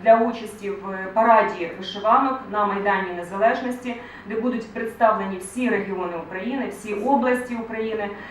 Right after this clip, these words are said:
е, з композицією і з дивом птахом. Ви пам'ятаєте, в минулому році ми робили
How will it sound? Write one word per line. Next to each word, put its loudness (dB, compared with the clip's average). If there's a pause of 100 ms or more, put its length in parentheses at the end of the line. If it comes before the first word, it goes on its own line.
(200)
е, -4 (160)
з 2
композицією -2 (160)
і -8
з -6 (100)
дивом 4
птахом. 0 (340)
Ви -12
пам'ятаєте, 2
в -2
минулому 0
році -2
ми -4
робили 0